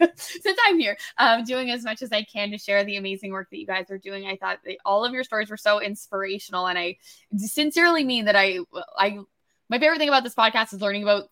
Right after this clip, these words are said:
about these amazing organizations, but I always also feel that I wish New Brunswick would have had something like this. I wish my youth would have had something like this.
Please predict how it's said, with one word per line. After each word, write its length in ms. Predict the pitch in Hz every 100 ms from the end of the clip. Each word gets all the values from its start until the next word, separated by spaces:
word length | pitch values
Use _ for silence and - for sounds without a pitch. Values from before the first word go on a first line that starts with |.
| -
about 380 | 202 190 196 202
these 160 | 220 220
amazing 280 | 233 226 226
organizations, 500 | 214 226 233 226 226
but 120 | 208
I 60 |
always 360 | 190 214 208 202
also 300 | 202 196 202
feel 180 | 208 196
that 140 | 180
I 60 | 190
wish 500 | 190 208 202 - 208
New 100 | 196
Brunswick 320 | 196 190 196
would 80 | 190
have 180 | - 233
had 100 | 226
something 180 | 220 220
like 160 | 202
this. 160 | 208 202 _ _
I 40 | 196
wish 160 | 190
my 180 | 196 247
youth 220 | 285 269 269
would 120 | 262
have 100 | 254
had 200 | 240 -
something 300 | 233 233 226
like 180 | 220 -
this. 160 | 220